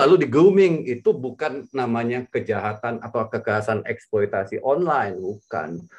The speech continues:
Tapi dengan menggunakan teknologi itu dia meng-grooming anak-anak. Kekerasan itu berlangsung secara sistemik.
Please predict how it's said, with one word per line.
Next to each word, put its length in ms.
Tapi 480
dengan 320
menggunakan 640
teknologi 680
itu 100
dia 80
meng-grooming 720
anak-anak. 480
Kekerasan 480
itu 160
berlangsung 480
secara 480
sistemik. 720